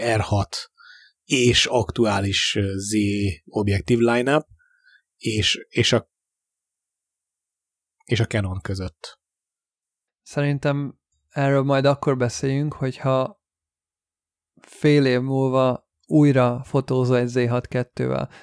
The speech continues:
Speaker 2: mert a jobbat sose érzékeli az ember.
Speaker 1: Ebben igazat adok, lehet. Viszont
Speaker 2: Próbáld
Speaker 1: nem
Speaker 2: ki újra, szerintem
Speaker 1: Jó.
Speaker 2: elképesztően
Speaker 1: Jó.
Speaker 2: rá fogsz csodálkozni, hogy mennyivel rosszabb volt a Nikon, de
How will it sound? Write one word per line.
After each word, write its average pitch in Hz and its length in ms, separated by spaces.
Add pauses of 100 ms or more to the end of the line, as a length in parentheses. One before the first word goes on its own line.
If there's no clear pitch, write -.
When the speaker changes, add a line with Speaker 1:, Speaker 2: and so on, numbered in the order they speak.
(120)
Speaker 2:
mert 135 220
a - 60
jobbat 143 460
sose 131 260
érzékeli 123 440
az 120 140
ember. 123 420 (260)
Speaker 1:
Ebben 110 840 (120)
igazat 90 360
adok, 90 300
lehet. - 380 (200)
Viszont 123 280
Speaker 2:
Próbáld 165 320
Speaker 1:
nem 113 100
Speaker 2:
ki 151 60
újra, 151 380 (220)
szerintem 147 760
Speaker 1:
Jó. 113 280
Speaker 2:
elképesztően 135 920
Speaker 1:
Jó. 135 140
Speaker 2:
rá 147 180
fogsz - 520
csodálkozni, 131 600
hogy 131 80
mennyivel 123 440
rosszabb 123 340
volt 123 240
a - 20
Nikon, 143 380
de 139 300